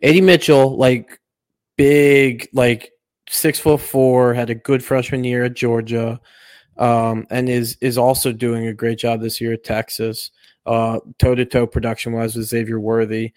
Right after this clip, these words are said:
and he's got the size that Worthy doesn't. There's been a lot of draft buzz for him lately. I don't think he's a first-round guy, but I think he's a potential second-round guy.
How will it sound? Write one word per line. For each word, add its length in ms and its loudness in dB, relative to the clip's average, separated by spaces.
and 100 -2
he's 180 0
got 200 0
the 80 -4
size 380 -4
that 120 -2
Worthy 340 -4
doesn't. 440 -6
There's 160 0
been 160 0
a 60 2
lot 200 4
of 100 2
draft 300 0
buzz 200 -2
for 120 -2
him 100 -4
lately. 320 -4
I 40 -4
don't 280 -2
think 160 -6
he's 200 -10
a 40 -10
first-round 540 -2
guy, 240 2
but 160 -6
I 80 -4
think 220 -10
he's 180 -10
a 60 -12
potential 520 -12
second-round 680 -10
guy. 240 -10